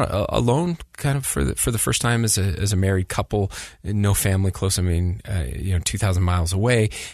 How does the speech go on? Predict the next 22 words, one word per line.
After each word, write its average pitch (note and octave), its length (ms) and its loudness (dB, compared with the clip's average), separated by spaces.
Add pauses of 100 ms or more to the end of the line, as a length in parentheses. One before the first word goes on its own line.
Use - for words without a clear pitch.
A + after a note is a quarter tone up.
and F2+ 420 2
having G2 360 0
to, F2 360 0
to F2+ 500 0
rely F2+ 480 2
on, F2 380 0
on F#2 160 0
other F#2 200 -2
people. G#2 560 0
There's E2+ 220 0
something F2+ 400 0
about F2 400 -2
that E2+ 220 0
very F2 240 0
formative F2+ 580 -2
time, F2 320 0 (320)
and F2 280 2
we, F#2+ 180 0
we G#2+ 140 2
still G2+ 200 2
have F#2+ 140 0
dear, E2+ 140 0